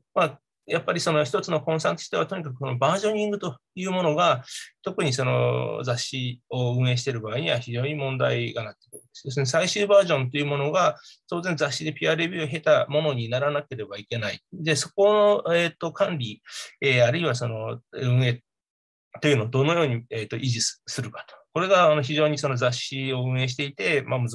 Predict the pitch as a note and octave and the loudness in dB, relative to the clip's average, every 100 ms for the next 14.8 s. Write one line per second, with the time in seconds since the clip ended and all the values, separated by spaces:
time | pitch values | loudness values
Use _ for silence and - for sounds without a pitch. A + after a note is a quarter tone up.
0 | A#2 A#2 A2 - A2 C#3 G#2+ - _ _ | -6 -8 -10 -8 -4 -2 -2 -6 _ _
1 | - - - F#3 F3+ F3+ F3+ - D#3+ D#3+ | -18 -16 -10 -2 2 4 4 2 2 4
2 | D#3 D#3 D3+ C#3+ - D#3 D#3+ E3+ D#3+ B2+ | 6 6 6 4 0 0 0 0 -2 0
3 | C3+ - A2 - - A#2+ A#2+ A#2+ A#2 A2 | -2 -2 -8 -8 -8 -2 0 0 -4 -8
4 | B2 B2 A#2 - - D#3+ G3 E3+ C#3 C3+ | -2 -2 -2 -6 -8 -2 0 2 0 0
5 | B2 A#2+ - _ _ D#3 B2+ F3 C#3+ B2+ | 2 2 -2 _ _ 0 2 -2 -4 -2
6 | C#3 E3 F#3+ F3+ C3+ A#2+ - - A#2+ C#3 | -2 -2 -2 -2 -6 -10 -10 -6 -2 0
7 | E3 C#3 G2 - _ _ - - B2+ C#3 | 0 -2 -8 -16 _ _ -12 -8 -4 0
8 | E3 C#3+ B2 A#2 B2 - F#3+ D3+ A2 - | 0 0 0 0 0 -2 -2 0 -2 -2
9 | D#3 F3 B2 - - - _ - - - | -2 0 -2 -4 -8 -18 _ -20 -12 -4
10 | D#3 E3 E3 B2 - A#3+ A3 - - F3 | -2 0 0 -2 -4 -6 -6 -4 -4 -4
11 | F3+ G3 F#3+ F#3+ F#3+ F#3 B2 C#3+ - A#2+ | -2 -2 0 2 2 2 0 0 -2 -8
12 | - - B2 - _ - - - C3+ C3+ | -8 -14 -18 -20 _ -20 -10 -2 0 2
13 | D#3 D3+ D#3+ - F3 E3 F3 F3+ F3+ E3 | 2 2 -2 -2 0 0 0 0 0 0
14 | C3 B2 B2+ B2+ B2+ D#3+ E3 B2 | -2 -2 -2 0 0 2 0 0